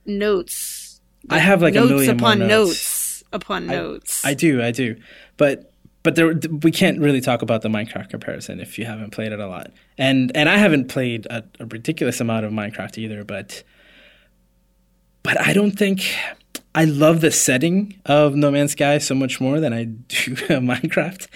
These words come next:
Speaker 1: Yeah.
Speaker 2: That what I was getting from Minecraft, I think now I will get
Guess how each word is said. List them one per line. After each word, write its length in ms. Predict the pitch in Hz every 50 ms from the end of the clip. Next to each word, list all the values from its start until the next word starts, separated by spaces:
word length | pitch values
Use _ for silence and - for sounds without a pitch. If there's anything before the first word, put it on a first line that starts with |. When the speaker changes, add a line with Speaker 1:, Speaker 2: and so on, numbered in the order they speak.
| - - - -
Speaker 1:
Yeah. 420 | 208 202 190 185 185 185 - -
Speaker 2:
That 80 | - 127
what 160 | 131 147 151
I 80 | 160 160
was 180 | 160 156 139 127
getting 340 | 131 147 143 147 151 156 151
from 240 | - 147 131 123
Minecraft, 480 | 117 117 117 123 123 - 175 170 160 -
I 80 | 127 113
think 600 | - - - 139 131 131 135 135 - - - - -
now 360 | 123 120 120 120 120 117 117
I 220 | 113 117 120 117
will 180 | 113 113 113 113
get 320 | 110 - 107 104 - -